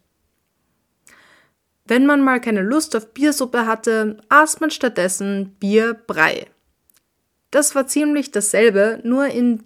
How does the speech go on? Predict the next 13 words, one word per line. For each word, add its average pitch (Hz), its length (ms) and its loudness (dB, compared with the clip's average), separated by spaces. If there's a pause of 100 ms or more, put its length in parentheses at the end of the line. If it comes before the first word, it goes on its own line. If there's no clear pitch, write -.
dickflüssiger 180 720 -6
Variante. 147 640 -6 (1200)
Euch 196 100 -8
kommt 240 240 2
so 233 120 0
vor, 214 200 -2
als 214 220 -2
müsste 220 280 -4
das 202 280 -6
schon 180 220 -8 (120)
ewig 185 400 -4
her 196 160 2
sein? 214 320 -2